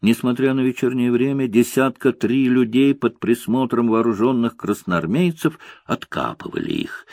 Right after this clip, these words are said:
По неумелым движениям было видно, что эти люди совсем не привыкли к таким работам. Красноармеец презрительно толкнул в шею старика в длинном сюртуке и закричал: «Как рысь, сопляк!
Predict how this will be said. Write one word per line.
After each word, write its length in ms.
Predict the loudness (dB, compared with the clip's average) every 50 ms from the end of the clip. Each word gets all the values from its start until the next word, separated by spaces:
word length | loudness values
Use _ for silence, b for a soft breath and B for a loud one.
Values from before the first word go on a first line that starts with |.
| B B B 2
По 80 | 2
неумелым 640 | 4 6 6 6 6 6 6 6 6 6 6 6 4
движениям 720 | 4 4 4 4 4 4 2 4 4 4 4 4 2 4 4
было 220 | 6 6 6 6
видно, 420 | 6 6 4 4 2 2 0 0 -2
что 240 | -2 0 2 2
эти 340 | 2 4 4 4 4 6 6
люди 360 | 6 6 6 4 4 4 2
совсем 720 | 2 4 2 0 0 -2 -2 0 2 4 4 4 4 4 4
не 140 | 4 4 2
привыкли 640 | 4 4 6 8 8 8 8 6 4 2 0 0
к 100 | 0 0
таким 380 | -2 -4 -2 0 0 0 0 2
работам. 520 | 0 0 0 -2 -4 -4 -4 -6 -6 b b b b b b b b _ _ _ _ _ _ _ _ _ _ _ B B B B B _
Красноармеец 840 | -2 -2 -2 0 0 -2 0 0 2 2 2 2 0 -2 -4 -6
презрительно 720 | -2 0 0 0 0 0 0 0 0 0 0 -2 -2 -2 -2
толкнул 760 | -2 0 0 0 0 0 -2 0 0 2 2 2 2 0 -2
в 140 | -4 -10
шею 540 | -12 -4 2 4 6 6 8 6 6 2 0
старика 760 | -4 -10 -6 -2 0 2 2 2 2 0 0 0 2 2 2
в 120 | 0 -2 -2
длинном 520 | -2 2 2 2 2 2 0 -2 -4 -4
сюртуке 600 | -2 0 0 0 0 0 -4 -2 0 0 0 0
и 40 | 2
закричал: 600 | 2 0 0 2 2 2 2 4 2 2 2 2
«Как 240 | 2 0 0 2 2
рысь, 560 | 2 4 4 4 6 6 6 6 6 4 0
сопляк! 880 | -2 -4 -4 -4 0 2 4 4 4 4 2 0 -2 -4 -10 -12 b b